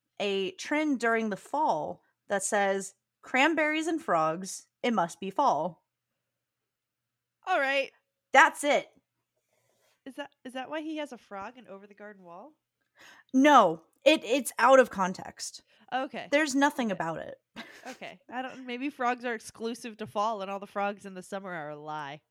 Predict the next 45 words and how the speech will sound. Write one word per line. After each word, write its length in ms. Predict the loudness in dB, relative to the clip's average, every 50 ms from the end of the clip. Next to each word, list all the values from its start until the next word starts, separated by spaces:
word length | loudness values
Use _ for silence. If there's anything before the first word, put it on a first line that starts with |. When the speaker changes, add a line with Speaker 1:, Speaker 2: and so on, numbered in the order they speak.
| _ -4
Speaker 1:
<laughs> 80 | -4 0 2 0 0 2 -2 -4 -2 -4 -6 -6 -6 -10 _
Speaker 2:
Robot 360 | -6 -6 -4 -4 -6 -6 -6
frogs. 360 | -8 -8 -8 -8 -8 -12 -18 -20 _
Speaker 1:
I, 380 | 0 0 0 0 -2 -2 -4 -4 -6 -6 -8 -10 -10 -10 -12 -8 -8
Speaker 2:
<laughs> 400 | -8 -8 -8 -14 -20 -20 _ _
Speaker 1:
so 180 | -2 -2 0
when 120 | 2 2 2
I 100 | 2 2
joined 360 | 0 -2 -2 -2 -2 -2 0
this 220 | -2 -2 -2 -4
group 300 | -8 -6 -6 -6 -6 -6
chat 400 | -6 -4 -2 0 0 0 -2 -4 -6 _ _ _
thing 460 | -12 -8 -6 -6 -6 -6 -6 -8 -6
on 160 | -6 -6 -6
Facebook, 600 | -6 -6 -6 -6 -6 -8 -6 -4 -4 -4 -4 -6 -12 _ _ _ -2
I 240 | -2 -2 -2 -4 -8 -12 -8 -6
think 220 | -4 -4 0 2
it 40 | 4
was 160 | 4 4 4
right 200 | 2 2 2 2
around 400 | 0 0 0 0 0 -2 -4 -4
fall, 260 | -2 0 0 0 0
so 140 | 0 -4 -8
I 40 | -6
kinda 240 | -4 -4 -2 -2 -2
just 240 | -2 -4 -8 -8 -8
jumped 400 | -2 -2 0 0 0 -4 -4 -2
into 280 | -2 -2 0 -2 -2
that. 380 | 0 0 2 2 2 2 0 -4 _ _ _ _ _ _ _ _
So 180 | -6 -4 -2
Speaker 2:
Ah. 20 | 2
Speaker 1:
there 160 | 4 4 4
may 220 | 4 2 2 2
have 160 | 2 0 0 0
been 140 | -4 -4
context 500 | -2 0 -2 -2 0 -2 -4 -6 -6 -8
before 340 | -10 -10 -6 -2 -2 -2 -2
it, 120 | -2 -4 -6
but 120 | -8 -8
it's 160 | -8 -10 -12 _ _ -4
definitely 420 | -4 -4 -4 -6 -8 -6 -6 -4
not 200 | -4 -4 -6 -6 -6 _
there 180 | -8 -8 -8
for 140 | -8 _ -14
me. 300 | -14 -14 -14 -16 -18